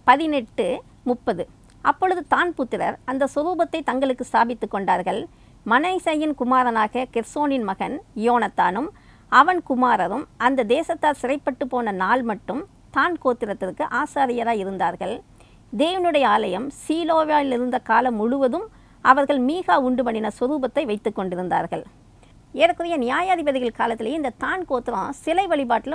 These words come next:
மூழ்கிட்டாங்க. அடுத்தது பாத்தீங்கன்னா, தேவன் அந்த இஸ்ரேல் ஜனங்களுக்கு எந்த, எந்த பூமியெல்லாம் தருவாங்கன்னு சொன்னா, முதல்ல சமாதானத்துக்காக தூது அனுப்புவாரு. அவங்க யாரெல்லாம் போருக்கு புறப்பட்டு வராங்களோ அவங்களுடைய பாளையத்தை அழிச்சு அந்த நாட்டை தான் அவங்களுக்கு கொடுக்குறாங்க. ஆனா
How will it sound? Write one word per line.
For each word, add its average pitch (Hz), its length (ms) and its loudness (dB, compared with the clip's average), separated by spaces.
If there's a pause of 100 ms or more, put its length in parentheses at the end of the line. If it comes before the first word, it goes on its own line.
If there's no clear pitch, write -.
மூழ்கிட்டாங்க. 196 460 -4 (200)
அடுத்தது 339 360 2
பாத்தீங்கன்னா, 277 760 0
தேவன் 294 460 -2 (340)
அந்த 285 240 0
இஸ்ரேல் 392 320 -2
ஜனங்களுக்கு 277 460 0
எந்த, 294 260 2
எந்த 320 520 4
பூமியெல்லாம் 294 640 0
தருவாங்கன்னு 240 360 0
சொன்னா, 262 480 -2
முதல்ல 285 280 2
சமாதானத்துக்காக 285 680 0 (100)
தூது 320 280 0
அனுப்புவாரு. 190 500 -2 (360)
அவங்க 320 300 4
யாரெல்லாம் 349 540 0
போருக்கு 294 380 2
புறப்பட்டு 247 360 -4
வராங்களோ 220 340 0 (140)
அவங்களுடைய 320 640 2 (100)
பாளையத்தை 262 560 0 (380)
அழிச்சு 277 380 2
அந்த 285 300 2
நாட்டை 277 280 0
தான் 285 100 2
அவங்களுக்கு 220 300 0
கொடுக்குறாங்க. 202 420 -4 (200)
ஆனா 254 200 -2